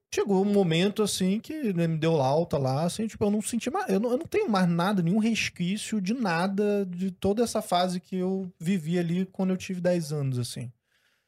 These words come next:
É, eu não me lembro agora se eu cheguei, eu acho que eu tomei alguma coisa também, tive um acompanhamento de remédio ali também, né, o, o psiquiatra e psicólogo ali, por conta da, daquela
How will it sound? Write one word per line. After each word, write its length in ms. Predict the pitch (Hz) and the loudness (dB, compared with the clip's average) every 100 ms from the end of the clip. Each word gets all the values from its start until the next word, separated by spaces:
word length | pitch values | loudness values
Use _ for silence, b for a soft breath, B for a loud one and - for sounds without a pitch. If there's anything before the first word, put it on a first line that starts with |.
| _ _ - | _ _ -6
É, 240 | 127 131 | -2 0
eu 40 | 151 | 0
não 80 | |
me 100 | 294 | 0
lembro 280 | 233 180 170 | 2 2 2
agora 180 | 131 147 | 0 -4
se 100 | - | -6
eu 40 | 127 | -12
cheguei, 360 | - 127 135 | -10 -6 -2
eu 60 | 147 | -2
acho 100 | 151 | -2
que 60 | 233 | -8
eu 40 | |
tomei 300 | - 359 175 180 | -10 -2 0 0
alguma 240 | 143 139 | -2 -6
coisa 320 | - 147 143 | -4 -6 -6
também, 440 | 135 123 127 156 135 | -6 -4 -2 -2 -4
tive 280 | - 135 147 | -8 -8 -4
um 140 | 147 | -4
acompanhamento 720 | 135 143 139 131 127 139 - | -4 -4 -2 0 0 -2 -4
de 100 | 123 | -4
remédio 520 | 120 131 113 127 139 120 | -2 0 0 0 0 -2
ali 80 | 120 | -4
também, 460 | 117 113 123 143 | -4 -4 -4 -2
né, 260 | 127 135 143 | -2 -2 -2
o, 160 | 127 - | -4 -6
o 220 | 131 123 - _ _ _ | -8 -8 -10 _ _ _
psiquiatra 640 | - 139 131 127 151 151 131 | -10 -4 -2 0 -2 -2 -4
e 40 | |
psicólogo 680 | 120 - 131 143 131 135 127 | -6 -10 -8 -2 0 0 0
ali, 140 | 123 135 | 0 0
por 260 | 196 - | -2 -2
conta 360 | - 165 220 196 | 0 0 2 -2
da, 240 | 156 139 | 0 -2
daquela 600 | 127 135 131 131 123 113 | -2 -6 -4 -4 -4 -4